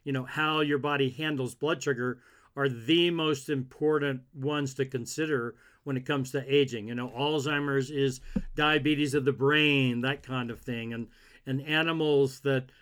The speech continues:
are, or even worms that have genes that allow them to handle glucose better live longer. So w-, would what you say, saying apply to that?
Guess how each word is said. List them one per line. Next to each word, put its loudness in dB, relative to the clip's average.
are, -6
or -4
even 0
worms 2
that 2
have 0
genes 2
that 2
allow 2
them 0
to 0
handle 0
glucose 4
better 0
live 6
longer. -8
So 0
w-, -12
would 0
what 2
you 0
say, 2
saying -2
apply -2
to 0
that? 0